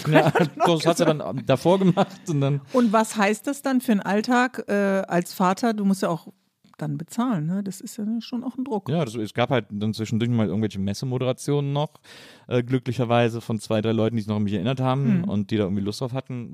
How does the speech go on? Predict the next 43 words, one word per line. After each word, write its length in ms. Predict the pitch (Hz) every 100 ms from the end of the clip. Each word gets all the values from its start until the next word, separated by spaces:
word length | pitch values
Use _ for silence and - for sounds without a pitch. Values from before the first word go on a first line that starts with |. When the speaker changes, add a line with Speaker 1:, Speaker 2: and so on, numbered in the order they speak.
| 98
Speaker 1:
was, 220 | 98 82
wo, 200 | 98 98 - _
wo 120 | 104
ich, 80 | 98 85
wo 160 | 95
ich 120 | 104
dann 160 | - 98
so 40 |
ein 60 | 95
bisschen 260 | 98 - 104
was 120 | 101
noch 140 | 104
beitragen 520 | - 104 104 - 131 143
konnte 240 | 151 139
zum 140 | - 143
Haushaltseinkommen. 580 | 143 143 104 135 135 131 - - -
Aber 80 | 117
meine 180 | 117
damalige 300 | 110 107 101 95
Freundin 440 | 95 107 127 110
war 180 | 107 104
gut 220 | 101 -
im 80 | 98
Geschäft, 560 | 95 - 156 - - -
äh, 160 | 104 101
Speaker 2:
Ja. 120 | -
Speaker 1:
die 80 | -
ist 80 | -
Schauspielerin. 580 | 110 110 143 143 147 143 - - - _ _
Und, 640 | 104 110 110 107 - - -
äh, 320 | 104 101 101
die 160 | 101
hat 140 | 101 -
dann 180 | 101 92
quasi 260 | - 95 92
die 80 | 92
Hauptlast 460 | 95 - 95 -
getragen. 500 | - - 95 92 90
Speaker 2:
Ja. 140 | 98 98
Speaker 1:
Irgendwie. 120 | 92 95
Die 60 | 98
hat 60 |
auch 80 | 117